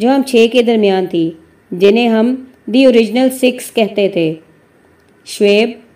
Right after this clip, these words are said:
और जमील में नंबरों के मुकाबले की रकाबत पैदा हो गई थी। शुएब पढ़ाकू होने के बायस एकेडमिक लिहाज से आगे था,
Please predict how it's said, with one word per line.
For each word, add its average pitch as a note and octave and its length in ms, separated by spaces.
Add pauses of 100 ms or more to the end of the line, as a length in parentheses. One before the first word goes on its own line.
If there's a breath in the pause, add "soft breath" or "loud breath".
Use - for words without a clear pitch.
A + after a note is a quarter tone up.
और B3+ 120
जमील A#3 420
में F#3+ 240 (320)
नंबरों B3 380
के C4+ 120
मुकाबले A3 460
की A#3+ 120
रकाबत G#3 520
पैदा A#3 240
हो G#3+ 220
गई F3+ 180
थी। F3 120 (640 soft breath)
शुएब C4+ 260
पढ़ाकू B3+ 520
होने A3+ 300
के A#3 120
बायस F#3 420 (300)
एकेडमिक G#3+ 520
लिहाज G3 320
से B3 140
आगे F#3 360
था, B3 360